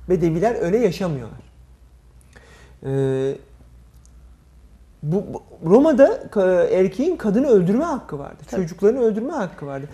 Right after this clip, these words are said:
Speaker 1: Bu gerileye gerileye, iyi olmadığını anlaya anlaya
Speaker 2: E,
Speaker 1: bu hale
Speaker 2: Pandora
Speaker 1: geldi.
Speaker 2: kavramı onlardan gelme sonuçta, değil mi?
Speaker 1: Aynen.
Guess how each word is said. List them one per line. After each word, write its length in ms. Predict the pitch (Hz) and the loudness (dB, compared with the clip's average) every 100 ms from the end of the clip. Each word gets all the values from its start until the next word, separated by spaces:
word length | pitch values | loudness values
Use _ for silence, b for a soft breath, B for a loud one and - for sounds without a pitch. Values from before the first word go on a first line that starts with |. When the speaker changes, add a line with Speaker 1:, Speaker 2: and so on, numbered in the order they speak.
| B B - | B B -4
Speaker 1:
Bu 140 | 302 | 2
gerileye 440 | 311 320 320 349 | 4 6 6 8
gerileye, 360 | 349 269 170 160 | 8 8 6 4
iyi 180 | 196 285 | 2 2
olmadığını 440 | 311 311 294 294 | 2 0 0 2
anlaya 420 | 196 185 226 330 | 0 2 2 2
anlaya 260 | 370 262 196 | 2 2 2
Speaker 2:
E, 40 | |
Speaker 1:
bu 100 | 170 | 2
hale 80 | 156 | 2
Speaker 2:
Pandora 400 | 233 233 233 240 | 4 4 4 4
Speaker 1:
geldi. 80 | 240 | 4
Speaker 2:
kavramı 540 | 247 226 220 226 262 | 4 4 4 0 0
onlardan 560 | 294 277 294 349 392 392 302 262 226 101 - | 0 -2 -2 -2 -2 -4 -8 -14 -12 -12 -2
gelme 300 | 202 185 185 | 0 0 -2
sonuçta, 520 | - 175 175 - 180 | -8 -10 -10 -14 -10
değil 160 | 262 277 | -10 -8
mi? 140 | 180 | -8
Speaker 1:
Aynen. 360 | - 233 330 | -8 -8 -8